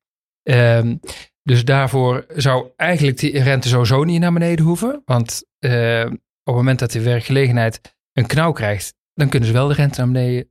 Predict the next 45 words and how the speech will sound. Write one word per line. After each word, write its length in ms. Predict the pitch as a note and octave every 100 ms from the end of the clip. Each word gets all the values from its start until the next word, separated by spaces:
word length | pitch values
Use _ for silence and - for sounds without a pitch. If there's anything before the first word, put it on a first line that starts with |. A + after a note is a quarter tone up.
| _
doen 400 | - - A#2+ A#2+ -
om 160 | A2+
de 100 | A2
economie 360 | A2 A#2 A2+ C3+
te 80 | -
stimuleren. 600 | - D#3+ D#3+ E3 F3+ E3+ - - - _
Maar 140 | - B2
dat 180 | A2+ B2
is, 180 | A2+ C#3+
daar 220 | A#2+ A2+
is 100 | A2
geen 140 | -
sprake 380 | A2 - G#2+ A2
van. 240 | - D3+ F#3+
Dus 160 | A#2+
die, 200 | - A2 - - _ _ _
daarvoor 360 | - D3+ D3+ B2+
hoeft 140 | A#2+
de 60 | B2+
rente 220 | A#2+ A#2
al 60 | A2+
niet 140 | A#2
naar 80 | A2+
beneden. 400 | A2+ A#2+ C#3+ G#3 - - -
Plus 380 | - A#3 E3+ - -
de 160 | C3
inflatie, 800 | C3+ B2 E3 F#3 F3+ - A2+ C3+ _ _ _ _ _ _ _
nou, 160 | - A#2 -
je 100 | B2+
zegt 260 | A#2+ B2+ -
het 100 | B2
net 160 | A#2+
zelf 240 | - - G#2+
al, 180 | A2
die, 340 | C3 C#3 C#3+ -
eh, 440 | - B2+ A#2+ - B2+
lijkt 260 | D#3 E3+
eventjes, 580 | - C3+ B2 A#2+ A#2 -
eh, 580 | - A#2+ A#2 A#2+ A#2+ A#2
die, 240 | A#2+ A#2+ B2
die 180 | B2+
ging 180 | B2+ F#3
mooi 180 | D#3 C3+
naar 100 | B2+
beneden, 520 | B2+ C#3 E3+ G3+ G3+